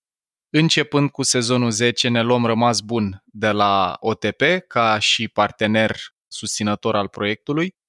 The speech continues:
Ei sunt cu noi încă din primele sezoane și a fost o relație dincolo de marketing sau orice altceva, foarte faină. Ne-au dat toată încrederea lor, am făcut lucruri foarte faine împreună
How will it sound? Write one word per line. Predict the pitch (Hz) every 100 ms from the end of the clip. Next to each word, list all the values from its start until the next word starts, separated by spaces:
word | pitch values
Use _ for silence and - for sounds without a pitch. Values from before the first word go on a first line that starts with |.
| _ _ _ -
Ei | 127
sunt | 131 147 139
cu | -
noi | 127 135 131
încă | 131 127
din | 120 117
primele | - 123 120
sezoane | 113 - 104 120 135 131
și | -
a | 120
fost | - 127 -
o |
relație | 117 113 123 - - 120
dincolo | 113 135 135 123 113
de | 110
marketing | 110 120 110 110 - 104
sau | - 110
orice | 110 - 113
altceva, | 104 - 104 107 127 127 120 -
foarte | - 131 123 -
faină. | 110 101 85 92 - _ _
Ne-au | - 110 110 110 113 110
dat | 123 120
toată | 135 135 143
încrederea | 131 131 123 123 120
lor, | 120 120 113
am | 107
făcut | - - 113
lucruri | 110 110 -
foarte | 131 131 131
faine | - 127 120
împreună | 117 110 113 127 139 135